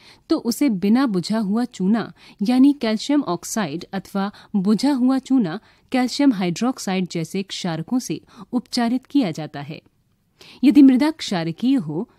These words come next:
तो इसमें जैव पदार्थ मिलाए जाते हैं। जैव पदार्थ यानी कंपोस्ट खाद मृदा में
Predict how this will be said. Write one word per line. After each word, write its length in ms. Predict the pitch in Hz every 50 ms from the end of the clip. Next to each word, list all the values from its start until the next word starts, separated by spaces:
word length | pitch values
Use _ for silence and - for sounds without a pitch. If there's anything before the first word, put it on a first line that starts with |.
| _ _ _ -
तो 120 | - - - -
इसमें 360 | 226 - - 247 269 277 226
जैव 300 | 185 - - 214 247 285 - -
पदार्थ 360 | 202 165 170 165 170 175 - 220
मिलाए 320 | 233 262 262 254 190 151
जाते 300 | - 156 147 - - -
हैं। 200 | 160 - 165 - - _ _ _ _ _ _ _ _ _ _ _ _ _ _ _ - 196
जैव 300 | 175 - 214 202 185 156 -
पदार्थ 340 | - 156 151 151 156 214 226 -
यानी 340 | 208 196 185 185 196 214 214 - - - - _
कंपोस्ट 520 | - 233 240 226 - - 285 302 302 - -
खाद 460 | - - 226 254 214 143 147 214 - _ _ _ _ _ _ 233
मृदा 340 | 233 247 262 220 294 311 330
में 240 | 277 285 294 -